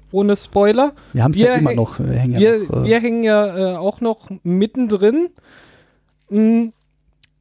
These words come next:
Speaker 1: beißt ihr euch, äh, auch die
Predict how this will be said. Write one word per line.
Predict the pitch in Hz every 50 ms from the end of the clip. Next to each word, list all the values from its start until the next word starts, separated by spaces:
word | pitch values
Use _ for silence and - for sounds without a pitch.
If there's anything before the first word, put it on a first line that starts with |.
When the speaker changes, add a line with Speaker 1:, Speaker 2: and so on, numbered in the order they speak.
| _ 440 _ _ _ _ _ _ _ _ _ _ _ _ _ _ _ _ - -
Speaker 1:
beißt | - 170 202 233 226 - -
ihr | 214 208
euch, | 208 202 208 196 - -
äh, | 202 160 185 190 190 185 190 202 - _ _ _ _ _ _ _ _ _ _ _ _ _
auch | - 165 196 -
die | - - 220 214 220 196 185